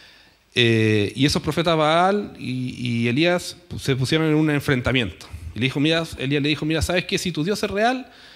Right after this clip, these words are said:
eh, vamos a hacer acá un altar, y en ese altar, si tú, si, si Baal, ¿cierto?, enciende ese altar de alguna forma", yo estoy parafraseando todo esto, yo no, no quería leer todo el pasaje porque, ¿ya?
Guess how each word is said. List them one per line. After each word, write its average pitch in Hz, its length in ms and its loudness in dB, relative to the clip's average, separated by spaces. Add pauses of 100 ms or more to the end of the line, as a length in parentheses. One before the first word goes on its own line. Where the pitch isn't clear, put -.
(440)
eh, 131 420 2
vamos 175 180 2
a 160 80 0
hacer 180 120 2
acá 185 220 4
un 185 140 2
altar, 240 440 2 (680)
y 131 80 4
en 151 80 6
ese 202 160 2
altar, 220 500 -2
si 160 200 -6
tú, 180 200 -8
si, 151 580 -2
si 151 360 -4
Baal, 196 400 0
¿cierto?, 202 360 -2
enciende 240 440 0
ese 240 140 0
altar 233 500 -2
de 175 80 -4
alguna 214 220 0
forma", 285 440 0 (520)
yo 110 60 -2
estoy 117 120 -2
parafraseando 131 580 0
todo 160 120 0
esto, 170 320 0
yo 170 80 4
no, 131 80 2
no 120 160 2
quería 120 240 2
leer 139 160 2
todo 156 120 -2
el 151 60 0
pasaje 160 400 2
porque, 143 320 -2 (720)
¿ya? 143 180 -2